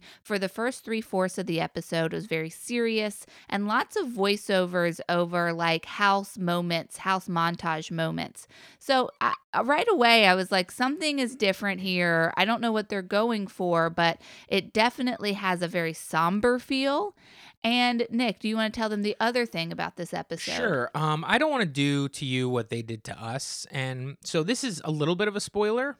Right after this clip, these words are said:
Speaker 2: but there's no details. There is no crater elimination.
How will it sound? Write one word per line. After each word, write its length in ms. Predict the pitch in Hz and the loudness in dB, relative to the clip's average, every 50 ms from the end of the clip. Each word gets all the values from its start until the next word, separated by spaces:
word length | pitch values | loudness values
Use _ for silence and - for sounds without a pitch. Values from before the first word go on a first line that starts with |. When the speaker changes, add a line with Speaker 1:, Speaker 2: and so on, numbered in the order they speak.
| _ _ - | _ _ -6
Speaker 2:
but 180 | - 135 131 - | -6 -6 -4 -2
there's 180 | 131 127 123 | -4 -4 -4
no 120 | 135 123 120 | -4 -6 -6
details. 680 | 117 113 110 110 - 147 147 156 170 175 170 - - _ _ _ _ _ _ _ _ - | -6 -8 -10 -6 -4 -2 -2 0 -2 -2 -6 -10 -14 _ _ _ _ _ _ _ _ -2
There 220 | 143 180 220 226 | 2 4 4 4
is 240 | 190 202 208 190 175 | 4 2 0 2 2
no 420 | 190 180 175 165 160 156 151 143 | 2 4 4 4 4 4 2 2
crater 500 | - _ - - 139 131 131 123 123 123 | 0 _ -6 -2 0 0 0 0 -2 -2
elimination. 760 | 117 110 113 113 110 107 104 101 101 98 - - 104 98 113 | -2 -4 -4 -4 -6 -6 -8 -8 -8 -8 -10 -10 -12 -14 -20